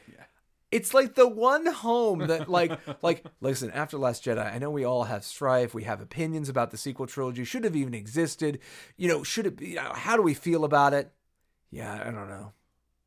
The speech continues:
Speaker 2: But how about that Mando? Yeah, that Mando show's great. <laughs>
Speaker 1: Everybody's ready for
Speaker 2: Everyone's,
Speaker 1: season two.
Speaker 2: everyone's in on it, and it's, and I,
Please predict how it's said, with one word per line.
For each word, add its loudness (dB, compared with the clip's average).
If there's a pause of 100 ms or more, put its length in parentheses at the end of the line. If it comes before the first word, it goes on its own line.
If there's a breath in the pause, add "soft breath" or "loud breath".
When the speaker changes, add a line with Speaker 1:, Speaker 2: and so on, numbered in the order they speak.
(420)
Speaker 2:
But -14
how -12
about -10
that -12
Mando? -8
Yeah, 10
that 2
Mando 2
show's -2
great. 4 (580)
<laughs> -8
Speaker 1:
Everybody's -2
ready -6
for -8
Speaker 2:
Everyone's, 4
Speaker 1:
season 0
two. -8 (200)
Speaker 2:
everyone's 4
in 0
on 4
it, -2
and -2
it's, -8
and -6
I, -4